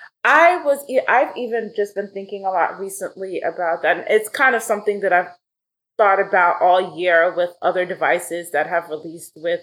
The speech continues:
that are, like, smart speakers with screens, because that's, for me, has kind of been an issue with, uh, consuming content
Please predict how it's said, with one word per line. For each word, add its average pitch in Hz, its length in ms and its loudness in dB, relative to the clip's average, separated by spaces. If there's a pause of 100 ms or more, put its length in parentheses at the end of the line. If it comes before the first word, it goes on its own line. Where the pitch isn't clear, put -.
(160)
that 165 240 2
are, 160 160 0
like, 139 160 -2
smart - 380 -8
speakers 170 440 -8
with 147 140 -12
screens, 156 560 -12
because 196 260 -4
that's, 214 280 2 (280)
for 254 140 4
me, 233 220 -4
has 202 280 2
kind 196 240 -2
of 185 200 -2
been 202 120 0
an 185 220 -8
issue 190 640 -8
with, 170 400 2
uh, 165 240 0
consuming 180 520 -10
content 165 580 -6